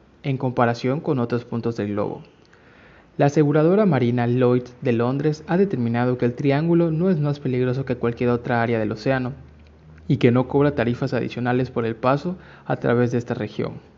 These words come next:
Las teorías son muchas, desde las más extravagantes a las más científicas, pero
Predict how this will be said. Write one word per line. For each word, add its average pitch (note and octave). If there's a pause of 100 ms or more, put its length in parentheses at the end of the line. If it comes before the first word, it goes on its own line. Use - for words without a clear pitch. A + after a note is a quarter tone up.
(840)
Las D3+
teorías G3+
son F3
muchas, B2 (100)
desde B2
las B2+
más D3+
extravagantes B2+
a C#3+
las B2+
más A#2+
científicas, B2+ (240)
pero D#3